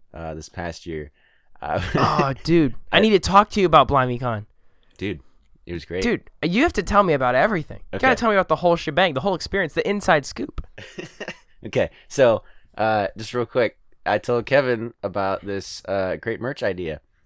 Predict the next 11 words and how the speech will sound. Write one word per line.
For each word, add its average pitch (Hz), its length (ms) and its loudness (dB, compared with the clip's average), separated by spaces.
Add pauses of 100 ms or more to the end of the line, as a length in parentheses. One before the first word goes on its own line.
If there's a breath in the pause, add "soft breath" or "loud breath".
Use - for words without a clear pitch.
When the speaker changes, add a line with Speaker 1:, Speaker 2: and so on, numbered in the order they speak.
(120)
Speaker 1:
where 95 540 -2 (100)
it's 98 300 -6
just, - 480 -10 (520)
it's 95 280 -4
Kevin 107 520 -4
as, 95 460 -4
like, 90 560 -6
uh, 90 480 -4
a - 80 -10
squeaky 156 340 -8
toy 76 300 -12